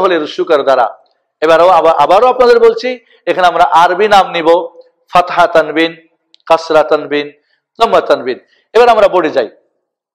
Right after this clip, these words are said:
ফাতহা তানবিনের ব্যবহার আমরা দেখব। আমরা দেখতে পাচ্ছি ফাতহা তানবিনের ব্যবহার।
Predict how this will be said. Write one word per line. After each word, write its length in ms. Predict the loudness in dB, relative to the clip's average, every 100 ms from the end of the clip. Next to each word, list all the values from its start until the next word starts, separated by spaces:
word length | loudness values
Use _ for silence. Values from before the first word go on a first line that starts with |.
| _ -4
ফাতহা 240 | 0 0 -2
তানবিনের 400 | -4 -4 -4 -2
ব্যবহার 240 | 0 0 0
আমরা 140 | -4 -10
দেখব। 160 | -14 -20 -20 _ _ _ _ _ _ _ _ _ _
আমরা 160 | -2 0 0
দেখতে 160 | -2 -2
পাচ্ছি 240 | -2 -4 -8 -10 _ _ _ _ _ -2
ফাতহা 240 | 0 0 0
তানবিনের 380 | -2 -4 -8 -10 _ _ _ -4
ব্যবহার। 320 | -2 0 -4